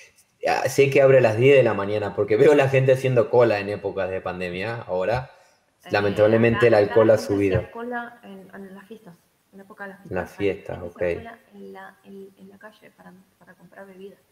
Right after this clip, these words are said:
Speaker 1: Wow. Bueno, entonces está bueno eso, que tengan un control si en un, en un país se toma mucho, creo yo que está bastante bueno eso. Y
Speaker 2: Sí, pero debe ser que estoy acostumbrada a conseguir el, la, o sea, acá en el supermercado te venden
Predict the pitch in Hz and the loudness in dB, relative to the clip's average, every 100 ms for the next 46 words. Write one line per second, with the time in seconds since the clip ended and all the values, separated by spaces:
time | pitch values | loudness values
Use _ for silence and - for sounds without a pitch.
0 | - - - - - - - _ _ - | -12 -6 -6 -8 -14 -20 -20 _ _ -20
1 | - - _ - 113 104 123 131 135 135 | -20 -20 _ 2 2 4 2 2 4 4
2 | 143 131 113 113 113 113 120 120 123 127 | 4 4 2 4 4 4 2 0 2 2
3 | 123 117 127 123 123 113 113 113 113 107 | 0 2 2 2 2 4 4 2 0 0
4 | 101 107 113 107 104 107 - 101 - 107 | -2 -2 -4 0 0 0 -4 -10 -4 -4
5 | 104 98 104 - 98 98 98 - 92 95 | -2 -4 -8 -8 -6 -2 -2 -4 -8 -6
6 | 98 92 87 90 87 87 92 90 87 - | -2 -2 -4 -8 -6 -6 -4 -6 -10 -10
7 | 101 - _ _ _ _ _ _ _ 90 | -12 -14 _ _ _ _ _ _ _ -12
8 | 87 85 85 90 90 _ _ _ _ 285 | -10 -10 -12 -16 -20 _ _ _ _ -18
9 | 277 269 262 254 262 262 254 247 240 _ | -14 -12 -10 -10 -12 -16 -18 -18 -20 _
10 | _ - 208 202 208 202 202 180 185 190 | _ -20 -20 -20 -20 -20 -18 -18 -20 -20
11 | 202 196 190 175 185 196 202 196 185 190 | -20 -18 -20 -20 -20 -18 -14 -14 -16 -20
12 | - 180 175 202 - - - 196 185 - | -20 -20 -18 -18 -18 -20 -20 -20 -20 -20
13 | 196 - 180 170 220 226 226 220 220 190 | -20 -20 -20 -18 -18 -16 -16 -18 -20 -18
14 | 196 190 190 226 226 202 196 214 214 214 | -18 -18 -18 -18 -18 -18 -18 -18 -18 -18
15 | 208 | -20